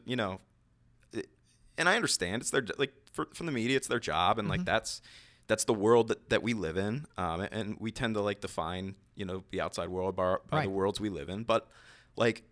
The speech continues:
Speaker 1: like, this is, like, people sitting outside. Like, my buddy, I said last week, my buddy Bill
Speaker 2: Yeah.
Speaker 1: texting me at midnight,
Speaker 2: Yeah.
Speaker 1: watch after the Eagles get smoked by Green Bay, about Doug Peterson's demeanor, you know, on the podium, which again is great,
Speaker 2: Yeah.
Speaker 1: um,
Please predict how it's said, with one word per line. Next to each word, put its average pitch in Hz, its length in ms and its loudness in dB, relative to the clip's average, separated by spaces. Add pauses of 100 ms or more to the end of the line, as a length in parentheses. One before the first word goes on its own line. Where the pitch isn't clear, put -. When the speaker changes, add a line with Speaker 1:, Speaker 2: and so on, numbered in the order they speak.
(420)
Speaker 1:
like, 123 200 -10
this - 160 2
is, 208 120 2
like, 151 120 2
people 160 300 -4 (1500)
sitting 165 280 0
outside. 151 480 6
Like, 123 160 4
my 143 120 6
buddy, 147 260 6
I 135 160 6 (180)
said 160 240 0
last 151 240 2
week, 170 140 -2
my 117 80 4
buddy 123 220 6
Bill 180 240 6
Speaker 2:
Yeah. 113 40 6
Speaker 1:
texting 151 420 0
me 131 80 2
at 101 100 0
midnight, 117 600 0
Speaker 2:
Yeah. 143 120 0
Speaker 1:
watch 120 260 8
after 123 240 6
the 120 80 4
Eagles 127 200 2
get - 140 2
smoked 123 420 0
by 117 120 2
Green 110 260 -4
Bay, 127 200 4
about 95 340 0
Doug 123 220 2
Peterson's 123 420 -2
demeanor, 104 580 0 (360)
you 110 80 0
know, 104 100 8
on 104 140 6
the 98 60 -2
podium, 92 360 4
which 123 140 4
again 151 340 6
is 90 80 -4
great, 110 460 2 (140)
Speaker 2:
Yeah. 95 320 2
Speaker 1:
um, 71 80 -6